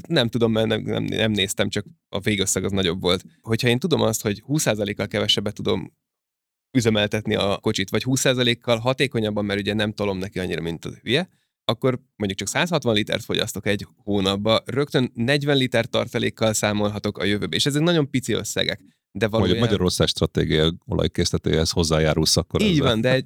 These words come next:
Speaker 1: de ezek mind olyan dolgok,
Speaker 2: Mennyi,
Speaker 1: mi-
Speaker 2: bocs, mennyi időt veszel? Ez a, mondod, minden hónapban
Speaker 1: Nem.
Speaker 2: update-eled. Ez
Speaker 1: Hav-,
Speaker 2: most
Speaker 1: havonta egy óra, nagyon maximum.
Speaker 2: egy óra alatt, ez
Speaker 1: Persze,
Speaker 2: ennyi
Speaker 1: mert
Speaker 2: mindent, amit
Speaker 1: Persze, mert hogy így az összes dolog már le van fektetve, és nekem van nagy,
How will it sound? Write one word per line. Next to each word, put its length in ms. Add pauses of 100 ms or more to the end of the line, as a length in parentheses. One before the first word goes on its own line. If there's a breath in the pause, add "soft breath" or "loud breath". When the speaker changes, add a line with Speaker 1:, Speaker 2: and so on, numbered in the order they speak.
Speaker 1:
de 140
ezek 240
mind 180
olyan 260
dolgok, 200
Speaker 2:
Mennyi, 160
Speaker 1:
mi- 60
Speaker 2:
bocs, 260
mennyi 180
időt 200
veszel? 400 (320)
Ez 160
a, 60
mondod, 340
minden 260
hónapban 460
Speaker 1:
Nem. 100
Speaker 2:
update-eled. 500
Ez 280
Speaker 1:
Hav-, 20
Speaker 2:
most 180 (200)
Speaker 1:
havonta 440
egy 220
óra, 300
nagyon 280
maximum. 460
Speaker 2:
egy 240
óra 280
alatt, 300
ez 100
Speaker 1:
Persze, 160
Speaker 2:
ennyi 80
Speaker 1:
mert 140
Speaker 2:
mindent, 440
amit 180
Speaker 1:
Persze, 320
mert 240
hogy 160
így 180
az 160
összes 300
dolog 200
már 120
le 80
van 160
fektetve, 460
és 120
nekem 400
van 360
nagy, 200